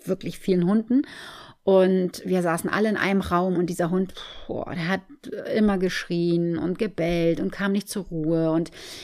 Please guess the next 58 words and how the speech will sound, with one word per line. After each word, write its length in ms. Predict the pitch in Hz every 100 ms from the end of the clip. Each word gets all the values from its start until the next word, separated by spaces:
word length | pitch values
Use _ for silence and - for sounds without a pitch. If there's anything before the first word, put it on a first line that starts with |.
| -
ich 120 | - 233
hab 140 | 226
diesen 200 | 202 196
Hund 140 | 208
auch 140 | - -
mal 180 | 180 175
im 140 | 170
Training 400 | - 240 262 247
gesehen, 300 | 220 196 214
da 100 | 185
waren 200 | 190 185
wir 80 | 170
im 160 | 160 180
Wildpark 560 | 240 - 208 185 185
und 200 | 170 -
da 260 | - 80 113
hat 120 | 190
sie 80 | 220
es 100 | -
auch 160 | -
nicht 160 | 220 196
ausgehalten. 720 | - 202 214 196 190 196 190
Da 120 | 180 165
waren 160 | 170
dann, 260 | 165 165 170
ja, 260 | - 165
die, 240 | 160 175 160
die 140 | 165
Schweinchen 540 | - - 214 208 196 175
und 140 | 175
so 220 | 180 180
und 220 | - 170
sie, 260 | - 165 -
boah, 160 | - 160 - - - - - - -
war 260 | 208 220 -
wirklich 340 | 190 233 220 170
sehr, 300 | 165 214 196
sehr 200 | 185 -
aufgeregt. 680 | 180 - 185 180 170 - - - - -
Ähm, 640 | 180 180 175 170 170 - - -
und 200 | 202 -
ich, 100 | - -
ich 240 | 240 214
muss 160 | 247 254
ganz 160 | 240
ehrlich 160 | 220 190
sagen, 260 | 208 208
in 100 | 196
der 120 | 180 156
Ausbildung 280 | 214 214
hab 80 | 196
ich 60 | 180
gedacht, 240 | 185 -
"Alter 300 | 151 151 151
Falter, 360 | - 147 147 139
was 120 | 143
ist 60 | -
das 120 | 180